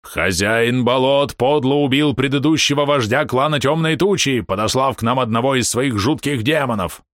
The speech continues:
А потом своими чарами заманил в трясину отряд моего брата Вагуша, который ушел требовать кровавую виру за вождя. Трусливая тварь не выходит со своего острова посреди трясины, опасаясь нашей мести.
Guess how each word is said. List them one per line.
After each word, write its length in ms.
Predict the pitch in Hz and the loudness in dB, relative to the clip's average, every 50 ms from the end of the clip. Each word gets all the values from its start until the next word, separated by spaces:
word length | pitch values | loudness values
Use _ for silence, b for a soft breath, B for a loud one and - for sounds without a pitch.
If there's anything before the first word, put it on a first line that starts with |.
| _ _ _ _ _ _ _ _ _ b b b b | _ _ _ _ _ _ _ _ _ b b b b
А 200 | b 85 87 107 | b 0 0 0
потом 500 | - 127 131 123 - 175 180 175 160 139 | 2 0 0 0 2 2 2 2 2 0
своими 440 | 123 - 98 107 123 143 147 151 139 | 0 0 0 0 0 2 0 0 0
чарами 500 | - - - 151 170 165 156 151 151 151 | -2 0 0 2 2 2 2 0 0 0
заманил 460 | 143 123 131 139 143 151 160 165 151 | 0 0 0 0 0 0 0 0 -2
в 80 | 127 - | -2 -2
трясину 480 | - 139 147 - - 151 165 156 151 147 | 0 0 0 0 0 0 0 2 2 0
отряд 360 | 143 - 135 135 147 143 123 | 0 2 2 0 0 0 0
моего 300 | 139 139 143 143 147 151 | -2 -2 0 0 0 2
брата 360 | 139 139 147 151 135 147 143 | 2 2 0 2 2 0 0
Вагуша, 720 | 139 131 170 185 175 165 156 131 123 117 - - 104 95 | 0 2 0 2 2 2 0 0 0 0 0 -2 -2 -2
который 300 | 80 110 104 107 120 123 | -2 -2 0 0 2 2
ушел 380 | 127 135 139 120 135 139 139 117 | 2 0 0 0 0 0 0 0
требовать 440 | - 127 135 139 - 123 135 110 - | 0 0 0 0 0 -2 -2 -4 -2
кровавую 540 | - 113 123 131 139 143 131 131 131 127 120 | -2 -2 0 0 0 0 2 2 2 2 2
виру 220 | 131 143 139 131 | 2 0 2 2
за 120 | 117 131 | 2 2
вождя. 540 | 135 143 143 135 131 135 120 92 76 - - _ _ _ _ _ _ _ _ _ _ _ _ _ _ _ _ _ _ _ _ | 2 0 0 0 0 0 -2 -2 -2 -4 -10 _ _ _ _ _ _ _ _ _ _ _ _ _ _ _ _ _ _ _ _
Трусливая 680 | - 78 92 117 113 - 113 120 127 127 120 127 127 127 | -4 -2 -2 -2 -2 -2 -2 0 0 0 0 0 0 0
тварь 340 | - 113 123 131 131 123 117 | 0 0 0 2 0 0 0
не 140 | 120 127 127 | 0 0 2
выходит 520 | 127 123 113 - 147 147 139 120 117 107 | 2 0 0 0 0 0 0 0 -2 0
со 120 | - 123 113 | 0 -2 -2
своего 500 | - 110 113 113 113 110 117 123 127 127 | 0 0 0 0 2 2 2 2 2 0
острова 380 | 120 - - 113 113 113 113 | 0 -2 -2 -2 -2 -2 -2
посреди 460 | - - 113 104 - 110 110 110 117 | -2 -2 -4 -2 -2 -2 -2 -2 -2
трясины, 500 | 98 117 113 113 101 - 127 131 127 123 | -2 -2 -2 -2 0 0 0 0 0 0
опасаясь 580 | 117 113 107 113 110 - 117 117 120 117 104 - | 0 0 0 0 -2 0 -2 -2 -2 -2 -2 -2
нашей 340 | 123 120 113 - 123 120 120 | -2 -2 -2 0 -2 -2 -2
мести. 600 | 123 131 123 110 98 - - - 87 71 73 | -2 -2 -2 -2 -2 -4 -6 -8 -12 -12 -12